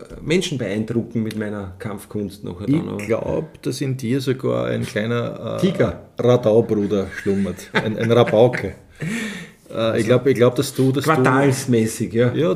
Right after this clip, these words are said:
Speaker 2: ich glaub, das muss ab und zu
Speaker 1: Okay.
Speaker 2: war das gar nicht so schlecht, wenn
Speaker 1: Cool.
Speaker 2: es rausgekommen hat, nicht, oder?
Speaker 1: Ach so.
Speaker 2: Für uns
Speaker 1: Du,
Speaker 2: alle,
Speaker 1: keine
Speaker 2: nicht nur
Speaker 1: Ahnung,
Speaker 2: für dich,
Speaker 1: siehst du, und da
Speaker 2: sondern
Speaker 1: sind wir schon knietief in der Philosophie, äh, noch dazu in meiner, äh, Psyche auch noch drinnen, das ist
Speaker 2: Richtig.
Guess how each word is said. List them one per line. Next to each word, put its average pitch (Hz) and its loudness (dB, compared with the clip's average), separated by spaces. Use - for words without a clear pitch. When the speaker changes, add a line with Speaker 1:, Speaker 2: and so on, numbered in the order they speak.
Speaker 2:
ich 120 2
glaub, 151 -2
das 139 -4
muss 139 -4
ab - -6
und 131 -2
zu 147 0
Speaker 1:
Okay. 143 4
Speaker 2:
war 107 2
das 131 -2
gar 123 0
nicht 135 0
so 135 -8
schlecht, 117 -4
wenn 139 0
Speaker 1:
Cool. 175 4
Speaker 2:
es 175 0
rausgekommen 98 -6
hat, 95 -8
nicht, 113 -4
oder? 120 -6
Speaker 1:
Ach - -8
so. 143 -10
Speaker 2:
Für - 4
uns 135 10
Speaker 1:
Du, 123 8
Speaker 2:
alle, 139 8
Speaker 1:
keine 156 4
Speaker 2:
nicht 180 6
nur 180 2
Speaker 1:
Ahnung, 151 4
Speaker 2:
für 123 6
dich, - 8
Speaker 1:
siehst 160 4
du, - 6
und 110 4
da - 6
Speaker 2:
sondern 165 2
Speaker 1:
sind 175 2
wir - -
schon - -2
knietief 196 0
in 165 -2
der 160 0
Philosophie, 160 -2
äh, - -6
noch 143 -4
dazu 151 -2
in 147 -2
meiner, 127 -4
äh, - -18
Psyche 139 0
auch 127 0
noch 143 0
drinnen, 151 2
das 131 -4
ist 131 -6
Speaker 2:
Richtig. 131 -6